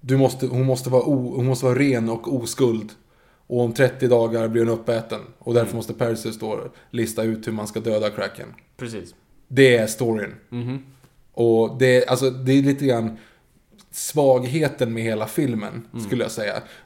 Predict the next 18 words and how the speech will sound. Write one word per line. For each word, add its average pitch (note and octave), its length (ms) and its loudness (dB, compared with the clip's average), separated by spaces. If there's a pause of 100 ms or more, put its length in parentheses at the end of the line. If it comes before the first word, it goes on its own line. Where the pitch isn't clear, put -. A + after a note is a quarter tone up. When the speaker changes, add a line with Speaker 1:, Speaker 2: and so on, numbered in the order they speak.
(420)
Speaker 1:
Precis A#2+ 500 -4
som A2 380 -6
både A2+ 260 0 (260)
Percy A2 260 -4
Jackson A2+ 560 -4
och, C3+ 440 -2
eh, A2 420 0 (440)
Clash A#2 120 0
of G#2+ 80 -6 (120)
Titans G#2+ 360 -6
från G#2 340 -10
tjugohundratio. G#2 840 -8 (420)
Det B2 160 6
är A#2 40 6
ju A#2 120 4
att, A2 240 -4 (160)
så - 140 -4
här G#2+ 200 -6